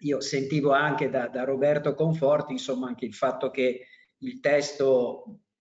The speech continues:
non sia scritto proprio correttamente sui fondamentali, no? Fo-, forse ci deve fare un po' tutti riflettere, nel senso che forse tutti noi come,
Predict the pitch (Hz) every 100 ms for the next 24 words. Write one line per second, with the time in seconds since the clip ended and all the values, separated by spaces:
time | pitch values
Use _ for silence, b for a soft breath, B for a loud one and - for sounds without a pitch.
0 | _ _ _ - 139 139 151 143 156 165
1 | 160 143 160 160 160 151 156 165 160 160
2 | 160 151 156 170 165 160 - 156 156 156
3 | 151 147 143 135 139 113 104 107 127 120
4 | 151 135 175 160 - 131 135 131 131 131
5 | 147 139 131 127 135 147 - 131 165 160
6 | 117 131 - 123 117 113 - 120 - 117
7 | 117 - 135 - 139 127 - B B B
8 | B _ _ _ _ _ _ _ 165 160
9 | 165 160 165 151 135 131 131 123 127 117
10 | 107